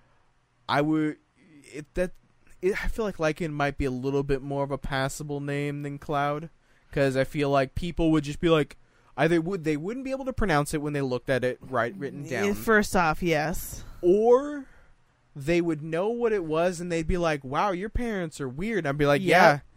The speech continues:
Speaker 1: I would just fucking lie. Be like, "Yeah, dude, they're just weird."
Speaker 2: Really? You just, like, you wouldn't
Speaker 1: Like, at
Speaker 2: own it?
Speaker 1: employment, probably. Yeah,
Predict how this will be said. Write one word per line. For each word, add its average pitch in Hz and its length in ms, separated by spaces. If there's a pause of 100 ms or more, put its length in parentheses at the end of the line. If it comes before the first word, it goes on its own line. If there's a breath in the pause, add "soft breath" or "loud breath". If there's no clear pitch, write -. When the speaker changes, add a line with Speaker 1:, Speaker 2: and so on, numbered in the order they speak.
(160 soft breath)
Speaker 1:
I 156 100
would 175 120
just 202 180
fucking 226 300
lie. 214 240 (100)
Be 165 80
like, 180 180
"Yeah, 151 200
dude, 143 240
they're 143 140
just 147 260
weird." 139 260
Speaker 2:
Really? 254 360
You 254 240
just, 247 360
like, 202 360
you 220 80
wouldn't 220 240
Speaker 1:
Like, 220 80
at 240 80
Speaker 2:
own 220 180
it? 247 60
Speaker 1:
employment, 226 460
probably. 226 600 (500)
Yeah, 311 400